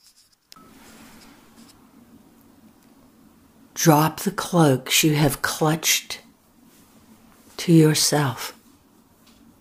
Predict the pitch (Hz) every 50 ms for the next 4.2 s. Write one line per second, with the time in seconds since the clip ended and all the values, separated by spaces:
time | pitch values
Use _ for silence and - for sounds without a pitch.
0 | _ _ _ _ _ _ - _ _ _ _ _ _ _ _ _ - - - -
1 | 185 185 185 185 185 175 170 143 135 135 135 135 - _ _ _ - - - -
2 | 196 185 165 147 - - - 143 147 143 - - - - 180 180 170 156 135 135
3 | - - - - 131 - - - - 156 160 156 151 151 143 143 139 139 135 135
4 | 135 131 131 127